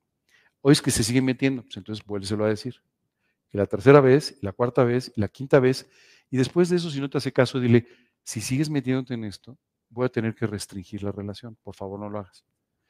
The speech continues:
Y tienes que ir poco a poco, simplemente ajustando las relaciones para que sean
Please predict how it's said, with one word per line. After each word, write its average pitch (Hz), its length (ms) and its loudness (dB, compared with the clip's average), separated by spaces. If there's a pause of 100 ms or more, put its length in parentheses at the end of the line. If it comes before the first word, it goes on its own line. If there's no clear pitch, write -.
(340)
Y 131 100 -12
tienes 165 220 0
que - 120 0
ir 151 120 0
poco 165 260 0
a - 60 -12
poco, 143 380 -6 (480)
simplemente 139 760 -4 (320)
ajustando 143 680 -2
las 123 140 0
relaciones 107 600 -8
para 104 200 -8
que - 100 -16
sean 113 300 -2